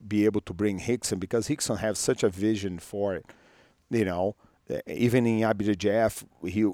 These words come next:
he would be able to implement that vision, and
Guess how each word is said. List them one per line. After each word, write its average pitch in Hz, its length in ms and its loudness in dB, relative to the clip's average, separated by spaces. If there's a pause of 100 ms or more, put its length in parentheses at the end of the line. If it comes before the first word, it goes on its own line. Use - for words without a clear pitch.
he 110 140 -2
would 113 260 4
be 101 100 2
able 107 160 4
to 117 120 -2
implement 104 640 0
that 95 180 0
vision, 98 520 0 (440)
and 90 500 -6